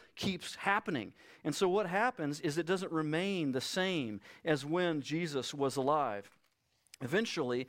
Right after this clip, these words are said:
the, the spirit of Rome, or the desire to have this Roman Empire, they, they, they attach a goddess's name to it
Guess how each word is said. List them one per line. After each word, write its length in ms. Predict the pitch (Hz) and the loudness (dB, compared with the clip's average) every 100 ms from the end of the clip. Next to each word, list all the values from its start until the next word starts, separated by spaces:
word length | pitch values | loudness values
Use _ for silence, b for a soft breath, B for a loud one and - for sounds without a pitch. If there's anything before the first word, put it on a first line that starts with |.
| B B B - | B B B -2
the, 240 | 123 135 | 0 2
the 120 | 131 | 0
spirit 640 | - - - 226 202 170 - | -4 -4 -2 0 2 0 -2
of 160 | 127 123 | -4 0
Rome, 520 | 156 180 147 139 151 | 2 2 2 0 0
or 100 | 131 | 0
the 140 | 131 | 0
desire 720 | 120 123 113 151 165 160 139 135 | -2 -2 2 2 2 0 -2 -4
to 260 | - 131 B B | -4 -6 B B
have 320 | - 170 170 | 0 2 2
this 200 | 160 156 | 0 -2
Roman 300 | 160 165 143 | 0 0 0
Empire, 440 | 160 196 151 135 135 | -2 -2 0 0 2
they, 180 | 147 | 0
they, 220 | 147 143 147 - | 0 -2 -2 -2
they 160 | 139 139 | -4 -4
attach 440 | - - 190 - | -4 -4 -4 -2
a 60 | 127 | -6
goddess's 760 | 117 143 151 180 156 - 127 | -2 2 2 0 -2 -6 -6
name 360 | 127 135 175 185 | -2 -2 -2 -4
to 200 | - 104 | -6 -6
it 140 | 87 | -8